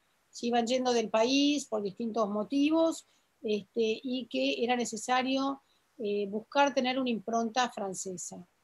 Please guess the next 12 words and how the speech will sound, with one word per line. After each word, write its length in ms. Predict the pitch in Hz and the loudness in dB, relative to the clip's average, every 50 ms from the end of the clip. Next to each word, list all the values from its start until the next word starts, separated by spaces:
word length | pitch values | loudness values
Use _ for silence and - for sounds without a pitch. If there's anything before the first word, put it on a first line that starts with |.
| _ _ _ - - - _ - | _ _ _ -18 -18 -18 _ -4
Eh, 400 | 226 214 220 220 220 220 220 214 - | -2 0 2 2 2 0 0 0 0
también 380 | 247 247 247 247 302 330 320 | 2 2 2 4 2 2 4
agregamos 880 | 359 339 330 311 302 302 302 311 311 320 330 330 339 330 320 - - _ _ 392 269 - _ | 4 2 2 2 2 2 4 4 6 6 6 6 4 2 0 -6 -12 _ _ -18 -18 -14 _
que 400 | - 269 269 285 294 302 320 - | -2 0 0 0 0 -2 -4 -6
es 260 | - 262 262 269 262 | -4 -4 -4 -2 -2
necesario 760 | 285 285 - - 233 - - 262 262 269 269 277 285 294 294 - | -2 -4 -2 -4 -6 -4 0 0 0 2 2 0 2 0 0 -2
tener 420 | - 214 214 226 240 254 262 - - | -2 -2 0 0 0 0 -2 -4 -8
una 140 | 233 226 233 | -6 -4 -4
impronta 420 | 214 196 233 254 262 262 247 269 | -4 -6 -6 -6 -6 -2 -2 -2
de 100 | 240 208 | -2 -2
gente 340 | - 247 247 240 269 247 - | -2 -4 -6 -4 -6 -8 -8
joven. 500 | - 220 202 196 190 190 190 190 190 190 | -4 -4 -2 -2 -2 -4 -6 -8 -8 -12